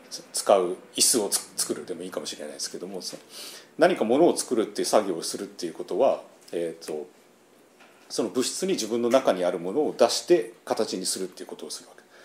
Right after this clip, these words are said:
その自分を外に出すっていうことも、あの、奴隷にとってのと、まあ、当や自己形成の重要な契機だというふうに言います。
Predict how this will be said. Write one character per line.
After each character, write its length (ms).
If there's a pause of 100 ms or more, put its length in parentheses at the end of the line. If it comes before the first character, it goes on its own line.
(160)
そ 100
の 60
自 140
分 160
を 60
外 260
に 100
出 140
す 160
っ 20
て 60
い 20
う 40
こ 100
と 100
も、 260 (440)
あ 180
の、 720 (180)
奴 140
隷 140
に 60
と 100
っ 40
て 160
の 80
と、 380
ま 80
あ、 80
当 160
や 80
自 120
己 160
形 200
成 180
の 100
重 220
要 140
な 60
契 220
機 120
だ 120
と 80
い 20
う 20
ふ 80
う 40
に 60
言 100
い 60 (320)
ま 60
す。 100